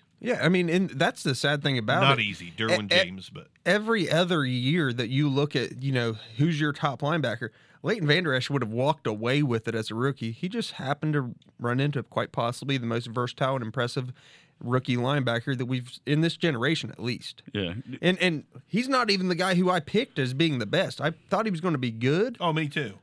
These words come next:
Speaker 1: But my God.
Speaker 2: Roquan was our guy.
Speaker 1: Exactly.
Speaker 2: I mean, we, we won't lie, but after Roquan, we loved Leonard as a, you know, a deep sleeper in rookie drafts. And that's what he was. He got drafted in the fourth or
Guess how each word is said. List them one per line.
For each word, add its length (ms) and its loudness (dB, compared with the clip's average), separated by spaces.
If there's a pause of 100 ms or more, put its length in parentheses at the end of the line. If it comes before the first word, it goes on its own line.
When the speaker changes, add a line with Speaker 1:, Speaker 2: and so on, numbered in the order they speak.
(100)
Speaker 1:
But 180 2
my 260 0
God. 600 0 (140)
Speaker 2:
Roquan 480 -2
was 120 -8
our 100 -14
guy. 360 -4
Speaker 1:
Exactly. 400 2
Speaker 2:
I 40 0
mean, 60 0
we, 80 2
we 60 -2
won't 140 -6
lie, 240 0
but 140 -12 (140)
after 360 -4
Roquan, 720 -4 (500)
we 160 0
loved 540 -2
Leonard 460 -8 (260)
as 320 -14
a, 280 -14 (260)
you 120 -8
know, 140 -6
a 40 -8
deep 280 -10
sleeper 400 -8
in 80 -10
rookie 260 -8
drafts. 320 -12
And 80 -8
that's 160 -2
what 120 -10
he 60 -10
was. 260 -2
He 80 -10
got 160 -6
drafted 400 -6
in 80 -4
the 80 -8 (100)
fourth 380 -8
or 180 -4